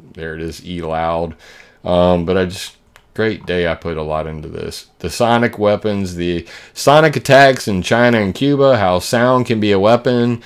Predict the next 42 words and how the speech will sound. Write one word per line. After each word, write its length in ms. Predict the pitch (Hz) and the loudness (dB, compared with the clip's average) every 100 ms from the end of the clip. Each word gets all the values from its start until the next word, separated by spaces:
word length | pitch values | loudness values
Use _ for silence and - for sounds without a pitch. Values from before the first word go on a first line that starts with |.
| - - _ | -20 -20 _
to 120 | 104 | -6
the 80 | 92 | -6
person 420 | - 110 107 - | 0 0 0 -2
who 80 | 104 | -4
was 140 | 95 | -4
mentioning 400 | 104 104 104 98 | -4 -6 -6 -8
it 80 | 92 | -4
earlier 440 | 92 98 98 95 87 | -2 -2 0 -2 -2
in 120 | 87 | -4
chat. 460 | - 131 131 120 | 0 4 4 2
Yes, 260 | 104 104 - | 0 -4 -4
I 100 | 95 | -10
covered 360 | - 98 92 92 | -4 -4 -2 -2
that 180 | 92 | -2
as 100 | 85 | -4
well. 480 | 92 117 123 123 - _ _ _ _ _ _ - | -2 2 4 4 0 _ _ _ _ _ _ -10
What 200 | 110 120 | 0 0
we 120 | 113 | 2
now 240 | 104 113 113 | 2 2 4
know 200 | 113 107 | 2 0
is 100 | 98 | 0
possible 520 | 113 110 107 - 101 | 2 2 2 -4 -8
sonic 420 | - 107 107 104 | -4 -2 -2 -4
attacks 420 | - 110 107 101 92 | -6 -2 -2 -2 -8
in 100 | 87 | -10
Cuba 460 | 107 110 110 107 - - - - | -6 -4 -2 -4 -6 -20 -20 -8
and 220 | 101 101 | -4 0
now 240 | 104 95 95 | 2 2 0
in 120 | 90 | -2
China. 640 | - 139 143 139 135 127 - - - - _ - | -2 2 2 2 0 -2 -6 -20 -20 -20 _ -10
Computer 380 | 113 135 131 127 | -4 0 0 2
scientists 540 | 135 127 120 123 104 | 2 0 0 0 -2
may 160 | 113 110 | 2 4
have 160 | 110 | 2
solved 380 | - 107 107 98 | 0 2 2 0
the 40 | |
mystery 360 | 98 98 - 98 | -2 -4 -4 -4
behind 320 | 90 95 92 | -2 -2 -4
sonic 400 | - 98 95 90 | -2 -2 -2 -6
attacks 360 | - 90 87 - | -4 -4 -4 -8
in 100 | 85 | -12
Cuba 560 | - 131 135 131 127 | -6 -4 2 2 2